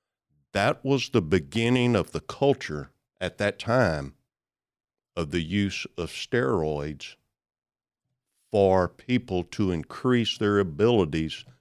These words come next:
to make themselves better at, say, sports. That's where it got in. The culture was to make yourself better, not just look better,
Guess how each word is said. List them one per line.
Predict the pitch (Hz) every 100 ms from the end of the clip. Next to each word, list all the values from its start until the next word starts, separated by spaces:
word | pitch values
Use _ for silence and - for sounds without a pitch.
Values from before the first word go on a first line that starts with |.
| _ -
to | 87
make | 80 80 92 95 _
themselves | - 120 117 - 98 92 87 - - _ _ _ _ _
better | 107 127 85 78 - _ _ _ _
at, | 85 85 -
say, | - 87 80 80 - _ _
sports. | - - - _ 123 110 80 - - - _ _ _ _ _ _ _ _
That's | 87 98 -
where | 113 107
it | 104 -
got | 98 95 90
in. | 95 104 67 64
The | -
culture | - - 123 127 - 135 123 - _ _ _
was | 92 87 -
to | - 90
make | 78 80 92 101 -
yourself | 110 101 - 107 95 90 - _ _ _ _
better, | 120 120 73 64 - _ _ _ _ _ 78
not | 78 80 85 - - _ -
just | 120 107 - - -
look | 85 80 98 151 - -
better, | 90 71 69 71 69